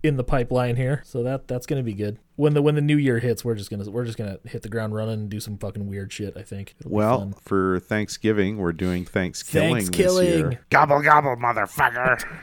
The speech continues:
Speaker 1: And I'm pretty excited for that, yeah.
Speaker 2: I'm looking forward to this one.
Speaker 1: Final thoughts on Rocky. Rocky is one of my favorite things ever. I, I don't wanna wait till episode a hundred to do Back to the Future or Ninja Turtles, so that'll come way sooner than that.
Speaker 2: <laughs>
Speaker 1: Our hundredth episode's probably gonna be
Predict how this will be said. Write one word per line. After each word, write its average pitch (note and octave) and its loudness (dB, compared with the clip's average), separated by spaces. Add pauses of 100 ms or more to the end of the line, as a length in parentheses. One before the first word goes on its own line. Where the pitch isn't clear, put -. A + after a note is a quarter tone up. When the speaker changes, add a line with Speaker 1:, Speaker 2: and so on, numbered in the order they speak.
(160)
Speaker 1:
And A#2 -4
I'm B2 -4
pretty A#2+ -2
excited A#2 -2
for A2+ -4
that, A#2 -4
yeah. A#2+ -6
Speaker 2:
I'm G2+ -2
looking F#2+ 2
forward F2 -2
to D#2+ -4
this D#2+ -4
one. D2+ -6 (120)
Speaker 1:
Final A#3+ 6
thoughts A#3 6
on A3+ 6
Rocky. G3 8
Rocky D#3 2
is D3 -2
one C#3+ -4
of C3 -4
my B2 -4
favorite A2+ -6
things G#2+ -8 (160)
ever. G#2 -10
I, D#3+ 4
I C#3+ 2
don't D#3+ 4
wanna F#3+ 6
wait D#3 6
till D3+ 2
episode C#3+ 2
a B2+ 4
hundred C#3 0
to C3 -8
do B2 0
Back A#2+ -2
to C3+ -8
the A#2+ -6
Future C3 -2
or B2+ -4
Ninja B2 -4
Turtles, B2 -2
so C3+ -2
that'll C3 2
come B2 -4
way A2+ 0
sooner G#2+ -6
than G2+ -6
that. F#2+ -10 (400)
Speaker 2:
<laughs> - -6
Speaker 1:
Our D3+ 4
hundredth F3 2
episode's D#3 4
probably C3 0
gonna B2 -2
be A2+ -2